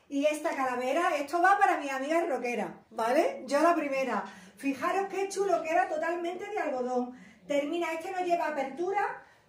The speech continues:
va totalmente liso y termina lo que es la parte de abajo. María, por favor, un segundito. ¿Me puedes sacar el vestido de dentro para que lo acerque? Mira, fijaros, lleva lo que es la calavera, todo como de strass, de brillantito, queda súper chulo.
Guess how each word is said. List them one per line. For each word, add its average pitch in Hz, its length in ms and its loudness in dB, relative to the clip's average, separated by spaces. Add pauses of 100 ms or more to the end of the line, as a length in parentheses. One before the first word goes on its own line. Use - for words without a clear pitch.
va 330 200 -4
totalmente 302 760 -6
liso 392 380 -6 (420)
y 381 280 -4
termina 302 480 -4
lo 277 120 -2
que 330 140 -2
es 320 60 -2
la 262 120 -4
parte 330 280 -6
de 359 100 0
abajo. 359 480 -2 (280)
María, 294 440 -4
por 359 160 -2
favor, 349 320 -2
un 311 100 -4
segundito. 277 680 -6 (240)
¿Me 277 160 -6
puedes 339 280 -2
sacar 392 300 -6
el 370 80 -8
vestido 370 380 -4
de 359 40 4
dentro 370 320 -4
para 339 160 -6
que 330 100 -6
lo 330 100 -8
acerque? 294 560 -8 (840)
Mira, 277 400 -4
fijaros, 285 480 -2
lleva 330 240 6
lo 294 160 0
que 311 120 8
es 339 60 4
la 359 140 4
calavera, 370 480 4
todo 339 240 6
como 311 220 2
de 262 160 4
strass, 349 560 2
de 277 160 -2
brillantito, 277 600 -2
queda 349 280 4
súper 269 840 -4
chulo. 381 560 0